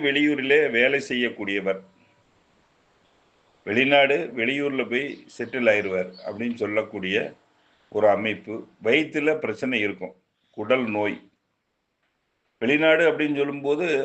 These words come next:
அவர் ஜப்பான், இந்தோனேசியா, சைனா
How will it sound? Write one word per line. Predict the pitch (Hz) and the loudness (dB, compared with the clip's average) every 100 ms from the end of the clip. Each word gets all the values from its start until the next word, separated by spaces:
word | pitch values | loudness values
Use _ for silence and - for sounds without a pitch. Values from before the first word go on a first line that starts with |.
| 120 | 0
அவர் | 135 131 98 | 0 0 2
ஜப்பான், | 123 120 151 151 143 | 2 4 2 2 0
இந்தோனேசியா, | 135 139 139 131 120 131 120 123 - - _ _ _ _ _ - - - | 0 0 0 -2 -2 2 4 4 0 -14 _ _ _ _ _ -20 -20 -4
சைனா | 131 131 139 | 2 4 4